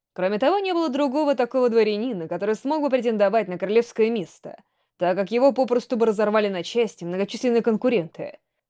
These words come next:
Проблема заключалась в том, насколько убийство Корнуолла было возможным. «Это будет непросто. Муа». Прищёлкнув языком, пробормотал Теодор. Около ста рыцарей и тридцати магов четвёртого круга составляли конвой одного пожилого человека,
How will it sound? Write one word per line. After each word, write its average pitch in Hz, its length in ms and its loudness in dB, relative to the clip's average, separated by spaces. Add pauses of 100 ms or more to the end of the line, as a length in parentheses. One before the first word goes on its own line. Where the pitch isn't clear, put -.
(260)
Проблема 330 440 0
заключалась 294 520 0
в - 40 -18
том, 285 220 0
насколько 269 540 -2
убийство 202 460 -2
Корнуолла 190 560 -2
было 214 240 4
возможным. 226 680 0 (640)
«Это 247 580 0
будет 190 360 0
непросто. 170 960 -2 (160)
Муа». 170 340 -6 (640)
Прищёлкнув 370 560 0
языком, 247 400 -2
пробормотал 240 500 0
Теодор. 196 440 -4 (320)
Около 339 340 0
ста 233 240 4
рыцарей 208 400 -2
и 170 40 -4
тридцати 262 440 -2
магов 285 240 -2
четвёртого 226 480 0
круга 208 320 0
составляли 220 560 0
конвой 220 340 2
одного 220 280 2
пожилого 233 420 4
человека, 233 680 -2